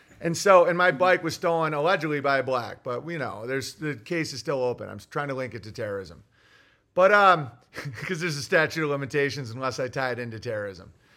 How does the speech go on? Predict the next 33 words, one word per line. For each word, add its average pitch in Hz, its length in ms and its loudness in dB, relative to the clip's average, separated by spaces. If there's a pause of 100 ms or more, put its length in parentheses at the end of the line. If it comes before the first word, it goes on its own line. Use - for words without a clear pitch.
(560)
So - 200 2
then 247 440 8
my 208 220 6
best 226 400 6
friend, 196 800 0
the 160 200 -4
year 226 220 4
I 254 120 2
moved 226 300 -2
to 220 80 2
Los 190 320 4
Angeles, 165 720 0
dies 175 560 2
in 190 80 -4
a 165 80 -2
snowboarding 170 840 2
accident. 135 380 -2
He's 113 60 -8
a 139 60 -4
pro 185 200 0
snowboarder. 170 500 -2
He 139 60 -4
dies 156 320 0
in 170 80 -6
Italy. 139 560 0 (800)
Uh, 151 80 0
his 156 120 0
name's 185 220 -2
Aaron 190 260 2
Shoemaker 135 800 -2 (300)
on 170 160 0
May 185 160 2
twenty-fourth. 156 800 -6